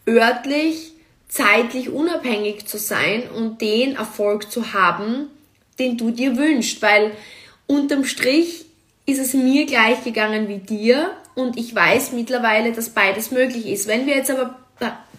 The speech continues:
wirklich das ansprechen, was in diesem Workshop klar wurde. Wir haben dann gesagt, bitte schreib in den Chat, was genau bietest du an, welche Dienstleistung bietest du an und was ist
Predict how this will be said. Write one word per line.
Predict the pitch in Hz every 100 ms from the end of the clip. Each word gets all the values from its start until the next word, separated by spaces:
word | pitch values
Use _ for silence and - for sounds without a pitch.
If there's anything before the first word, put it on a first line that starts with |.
| -
wirklich | 233 269 320 330
das | 311 -
ansprechen, | 233 311 - - 220 220 277 311 - - -
was | 233 277 285
in | 269
diesem | 277 277 226
Workshop | 233 247 - 285 -
klar | 254 214 220 208
wurde. | 208 196 196
Wir | 247
haben | 254
dann | 262
gesagt, | 262 - 233 311 - - - - -
bitte | 285 285 330
schreib | - 262 233 226
in | 214
den | 202
Chat, | - 226 262 - - - - -
was | - 233 240 269
genau | - 254 220 226
bietest | 240 226 220 -
du | 214 202
an, | 101 202 233 480 - _ _ _ _ - - -
welche | 262 262
Dienstleistung | 233 254 311 - - 220 226 - 233 233
bietest | 240 226 220 -
du | 190
an | - 185 202 349 480 - - - - - -
und | 285 233
was | 233 320
ist | 311